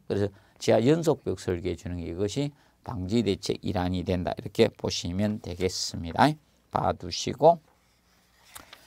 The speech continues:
그다음에 자, 팔 번 문제 보도록 하겠습니다. 자, 기초의 부동치마 원인으로 가장 부적합한 것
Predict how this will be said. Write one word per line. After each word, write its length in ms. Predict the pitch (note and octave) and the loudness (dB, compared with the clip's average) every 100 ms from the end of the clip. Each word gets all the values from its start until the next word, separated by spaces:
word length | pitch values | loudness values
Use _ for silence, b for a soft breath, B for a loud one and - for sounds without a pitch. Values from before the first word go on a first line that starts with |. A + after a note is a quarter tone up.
| B - | B 2
그다음에 480 | G2+ A2 A#2+ B2+ b b b b | 8 8 8 6 b b b b
자, 220 | - A2+ | 6 6
팔 420 | - - F#3 F#3+ | 6 2 6 6
번 180 | F#3 G3+ | 8 6
문제 500 | F3+ A2+ G2 F#2+ G2 | 6 2 2 4 4
보도록 520 | E2+ F2 - F2 - | 4 0 0 -2 -2
하겠습니다. 600 | F2 E2+ E2 - E2+ G#2 D3 B B B B B B | -4 -2 -4 -4 2 6 6 B B B B B B
자, 300 | - B2+ B2+ B2 | 8 10 10 8
기초의 540 | C3 B2 G3 G3 F#3 | 0 2 6 6 6
부동치마 1000 | D3+ B2 C3+ F#3 G3 F#3 - - C#3+ C3+ | 2 0 2 2 2 -4 -4 0 4 4
원인으로 720 | A#2 F#2+ F#2 F#2 F#2 G2+ G#2 | 4 0 0 -2 0 2 2
가장 500 | - G2 G2+ A2+ A2+ | 0 -2 2 0 -2
부적합한 1040 | - - A#2 C3+ _ F#2+ F2+ _ F2+ E2 D#2+ | -8 -6 -2 -2 _ -4 -4 _ -10 -8 -6
것 140 | E2+ | -6